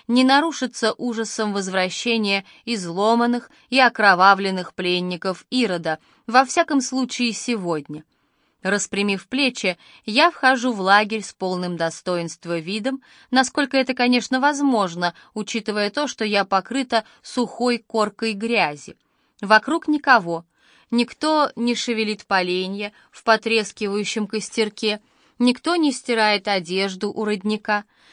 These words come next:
Значит, все собрались в общей палатке для собраний, самый большой желто-коричневый. Я никак не предупреждаю о своем появлении,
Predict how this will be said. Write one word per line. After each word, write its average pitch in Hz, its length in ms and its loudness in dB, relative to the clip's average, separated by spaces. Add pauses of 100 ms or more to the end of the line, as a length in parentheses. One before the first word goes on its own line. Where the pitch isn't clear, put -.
(240)
Значит, 277 720 2
все 294 300 -2
собрались 233 580 2
в 208 80 -6
общей 214 300 -4
палатке 190 560 2
для 175 160 -6
собраний, 165 680 -2 (260)
самый 339 440 6
большой 247 640 2
желто-коричневый. 170 1200 -4 (540)
Я 233 240 4
никак 269 320 4
не 269 120 4
предупреждаю 262 800 2
о 180 80 2
своем 190 400 0
появлении, 208 680 -2